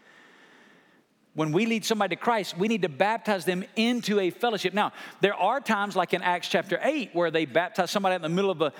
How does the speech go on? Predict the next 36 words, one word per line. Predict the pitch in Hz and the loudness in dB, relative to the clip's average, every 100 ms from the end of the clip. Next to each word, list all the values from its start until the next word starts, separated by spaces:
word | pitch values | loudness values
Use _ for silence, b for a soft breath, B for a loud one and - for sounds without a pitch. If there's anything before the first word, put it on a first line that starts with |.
| B 131 | B 0
desert | 170 285 170 180 214 B - | 2 2 0 -4 -4 B -2
because | - 208 190 | 0 0 -2
it | |
was, | 185 151 | -4 0
there | 175 208 | 2 2
was | 254 294 214 | 0 -2 -2
no | 202 | -2
church | - 202 143 - | 0 0 0 -2
where | 165 | -2
he | 143 160 | 0 0
was | 147 | -2
from. | - 151 | -2 -4
So | - 160 | 0 -2
it | 214 | -2
was | 175 | -2
the | 170 | -4
planting | - 220 226 208 208 | -2 -2 -2 -2 -2
of | 196 175 | 0 0
a | |
new | 175 190 302 | 0 0 0
church. | 294 170 139 | 0 -2 -2
So | - 196 | 0 0
there | 202 | 0
are | 190 170 | 0 -2
times | - 254 269 190 | 0 -2 -2 -2
when | 180 | -4
church | - 220 190 - | 0 -2 -2 -2
planters | 220 277 311 180 175 | 0 0 -2 -2 0
and | 165 160 | 0 0
missionaries | 247 - 269 165 143 175 202 B B B | 0 0 0 2 2 0 -4 B B B
baptize | 120 196 233 - 196 170 | 2 2 0 -2 -2 0
people | 208 180 190 | -2 -2 -2
to | 185 | -2
begin | 135 160 120 262 339 | -2 -2 0 0 0
new | 247 160 | -2 -2
churches. | - 135 - - - | -2 -4 -6 -16 -16